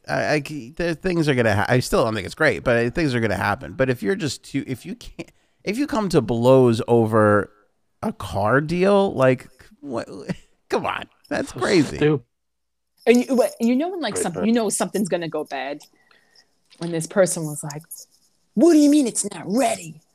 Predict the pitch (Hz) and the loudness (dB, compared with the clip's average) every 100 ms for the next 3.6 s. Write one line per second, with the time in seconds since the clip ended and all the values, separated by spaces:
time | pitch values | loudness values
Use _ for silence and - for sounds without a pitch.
0 | _ _ _ _ _ - 175 165 165 165 | _ _ _ _ _ -14 -8 -4 -2 -2
1 | 165 160 294 262 214 - - 262 165 160 | -4 -6 -6 -4 -4 -2 0 0 -2 -6
2 | 160 143 151 _ _ - 240 285 247 - | -8 -10 -12 _ _ -2 4 4 2 2
3 | 247 247 302 226 220 | 4 6 4 2 -4